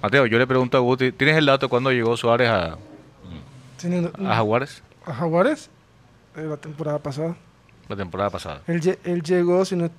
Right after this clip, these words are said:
Speaker 2: si no estoy mal, desde el principio de año del dos mil veinte. Él llegó, o sea, reemplazando a Juan Cruz Real. Juan Cruz Real
Speaker 1: No,
Speaker 2: se
Speaker 1: se va para
Speaker 2: va,
Speaker 1: América.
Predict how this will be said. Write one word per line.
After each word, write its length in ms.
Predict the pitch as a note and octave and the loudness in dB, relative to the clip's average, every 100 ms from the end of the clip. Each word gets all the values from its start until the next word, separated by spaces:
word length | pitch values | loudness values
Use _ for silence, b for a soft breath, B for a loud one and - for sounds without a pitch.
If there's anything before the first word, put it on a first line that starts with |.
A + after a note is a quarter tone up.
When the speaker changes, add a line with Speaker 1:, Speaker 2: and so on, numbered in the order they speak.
| - | -12
Speaker 2:
si 140 | E3 | -2
no 120 | E3 | 0
estoy 260 | F#3 - F#3+ | 0 2 4
mal, 340 | F#3+ F#3 A#3+ - | 6 4 2 -4
desde 160 | F3 D#3+ | -4 -2
el 60 | |
principio 420 | D#3+ D#3+ E3 E3 F3+ | -2 -4 -4 -2 0
de 100 | F3 | 2
año 180 | F3 G3 | 2 0
del 180 | F#3 D#3+ | 0 -2
dos 120 | D3+ | -4
mil 220 | D3 D#3+ | -4 -4
veinte. 440 | D3 F3 G#3 F3 F#3+ B B B B B B B B | -2 -2 -2 -4 -6 B B B B B B B B
Él 160 | G3 G3 | 2 6
llegó, 260 | A#3 A#3 B3 | 6 8 6
o 40 | |
sea, 180 | B3 A#3 | 4 0
reemplazando 680 | - G#3 F3+ F3+ F#3+ F#3+ A3 | 0 -4 0 0 2 4 4
a 20 | |
Juan 180 | G#3 F3 | 2 2
Cruz 200 | G3 F#3 | 2 4
Real. 360 | G#3 G3+ D#3 - - - - - - | 6 6 4 -6 -20 -20 -20 -20 -6
Juan 120 | F3+ | -4
Cruz 200 | E3 F#3 | 2 4
Real 220 | G#3 G#3+ A3 | 6 6 6
Speaker 1:
No, 60 | A3 | 4
Speaker 2:
se 80 | |
Speaker 1:
se 60 | G#3+ | 6
va 80 | G3 | 6
para 120 | G3 | 8
Speaker 2:
va, 60 | G#3+ | 6
Speaker 1:
América. 240 | A3+ F3+ | 4 -4